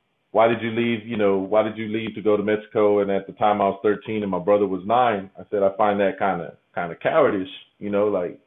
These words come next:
you can't sit here and blame it on my mom when, you know, at the end of the day, that you, you have two kids." And, um, he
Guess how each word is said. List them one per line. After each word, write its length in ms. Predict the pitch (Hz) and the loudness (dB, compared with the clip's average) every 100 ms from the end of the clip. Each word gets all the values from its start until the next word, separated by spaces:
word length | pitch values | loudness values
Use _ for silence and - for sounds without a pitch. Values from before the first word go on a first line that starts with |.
| _ 110 | _ -16
you 100 | 110 | -4
can't 300 | 120 107 107 - | -2 -2 -6 -8
sit 140 | 113 | -4
here 200 | 110 107 | 0 2
and 100 | 95 | 0
blame 240 | 95 110 107 | 2 2 4
it 80 | 101 | 4
on 160 | 98 | 4
my 100 | 90 | 2
mom 460 | 85 120 127 110 - _ _ _ _ - | 2 2 2 0 -6 _ _ _ _ -2
when, 260 | 104 101 104 | 0 2 2
you 60 | |
know, 100 | 101 | 2
at 80 | 98 | 2
the 60 | 110 | 2
end 80 | 107 | 2
of 80 | |
the 60 | 92 | 2
day, 220 | 90 123 | 4 4
that 180 | 104 98 _ | 4 -4 _
you, 100 | 110 | -12
you 240 | 110 110 131 | -8 2 4
have 160 | 120 - | 4 0
two 100 | 120 | -6
kids." 340 | - - - _ _ _ _ - - _ _ | -4 -4 -8 _ _ _ _ -20 -20 _ _
And, 320 | 123 117 117 | 2 4 6
um, 480 | 117 110 110 101 98 - _ _ _ _ _ - _ _ _ _ _ _ _ | 6 8 6 2 -8 -16 _ _ _ _ _ -20 _ _ _ _ _ _ _
he 160 | 127 | 0